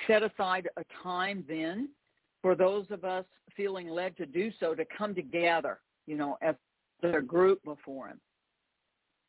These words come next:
to, to bring our answer before him. We consecrated ourselves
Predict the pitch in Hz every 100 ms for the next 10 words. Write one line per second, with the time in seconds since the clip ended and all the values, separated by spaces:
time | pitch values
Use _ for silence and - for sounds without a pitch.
0 | _ - 175 160 156 156 - _ _ -
1 | 175 160 143 170 170 160 143 - 151 139
2 | - - - _ _ _ _ _ _ _
3 | _ _ _ _ _ 151 143 156 143 -
4 | - - _ _ _ _ _ _ _ _
5 | 147 165 160 160 - _ _ _ _ _
6 | _ _ _ _ - 185 190 - - 165
7 | 147 135 135 131 - 123 85